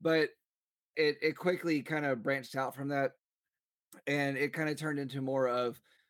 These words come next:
uh, it, the story. If the storyline wraps up, you know, then they will wrap up, uh, that volume, and then they'll launch another volume. The problem was,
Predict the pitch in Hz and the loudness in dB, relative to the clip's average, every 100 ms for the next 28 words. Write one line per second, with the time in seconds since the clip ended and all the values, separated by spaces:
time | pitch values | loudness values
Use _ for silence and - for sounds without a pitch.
0 | _ - 131 123 - 127 113 117 127 139 | _ -2 0 0 -4 -8 -8 -6 -4 -4
1 | - 170 143 120 - _ 131 - 143 - | 0 2 2 0 -6 _ -8 -4 -4 -2
2 | 175 160 139 139 139 131 120 113 - 110 | 2 2 2 2 2 0 -2 -4 -4 -10
3 | 82 - _ 127 120 110 107 104 123 123 | -10 -14 _ -8 -4 -4 -4 -4 -2 -2
4 | 117 110 131 127 123 117 123 127 139 - | -4 -2 0 0 0 0 2 0 -2 -10
5 | - 113 - 90 123 107 147 175 151 120 | -10 -12 -10 -4 -4 0 2 4 2 -2
6 | 113 117 _ _ _ - 131 147 143 135 | -8 -12 _ _ _ -4 0 0 2 2
7 | 131 120 - - 127 135 110 127 151 135 | 2 0 -6 -8 -2 -2 -2 0 0 2
8 | 120 113 101 120 _ _ _ _ _ - | -2 -4 -6 -14 _ _ _ _ _ -10
9 | 110 196 247 202 156 151 147 139 | -4 0 0 0 0 2 2 0